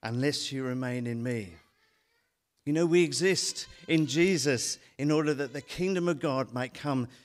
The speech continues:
through us, in us, and through us, and be a blessing to the world. He wants us to bear fruit. He loves it when we bear spiritual, eternal fruit in this world. In verse five, he says again, "I am the vine." There's that seventh statement again.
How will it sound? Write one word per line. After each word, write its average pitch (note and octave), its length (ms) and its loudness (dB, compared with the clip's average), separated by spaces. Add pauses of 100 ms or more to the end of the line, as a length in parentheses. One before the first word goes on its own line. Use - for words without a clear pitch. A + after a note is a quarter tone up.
(120)
through F#3 380 0
us, F3+ 160 -2
in F#3+ 220 0
us, F3+ 220 -2
and C3+ 240 -6
through E3 380 -4
us, D3 200 -4
and D3 120 -4
be C#3+ 120 -2
a C3+ 60 -4
blessing C3 420 -6
to A#2+ 140 -10
the A#2 120 -2
world. G2+ 380 -6 (2250)
He D3 120 2
wants C#3 360 -4
us - 180 -6
to B2 100 -8
bear A#2 220 -6
fruit. A#2 420 -6
He C3 120 -6
loves C#3+ 460 -6
it G#2+ 200 -2 (320)
when A#2+ 180 -2
we B2 120 0
bear C3 260 -2
spiritual, D#3 720 -4
eternal C#3 540 -6
fruit A#2 440 -6 (460)
in A2+ 160 -4
this G#2+ 240 -6
world. G#2 500 -6 (1000)
In C3 120 2
verse E3 240 6
five, E3 320 0
he C#3+ 80 -2
says C#3 340 -4
again, B2+ 500 -4
"I C#3+ 180 -2
am D3 200 2
the C3+ 100 -2
vine." C3 360 0
There's C3 180 -2
that C3 160 -6
seventh C#3 340 -4
statement A#2+ 460 -2
again. G#2+ 400 -2